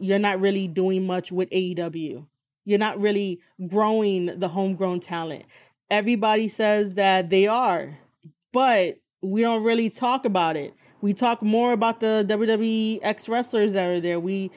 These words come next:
see more stuff with them, and nothing's really helping the homegrown talent.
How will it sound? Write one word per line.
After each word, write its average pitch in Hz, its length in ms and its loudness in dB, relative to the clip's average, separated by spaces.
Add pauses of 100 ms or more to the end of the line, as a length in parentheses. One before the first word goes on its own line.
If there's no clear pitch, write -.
(240)
see 233 380 0
more 214 360 2
stuff 233 380 -2
with 214 240 0
them, 180 540 0 (400)
and 196 200 0
nothing's 226 440 0
really 226 300 0
helping 208 380 -2
the 185 120 -2
homegrown 190 540 -2
talent. 180 500 -8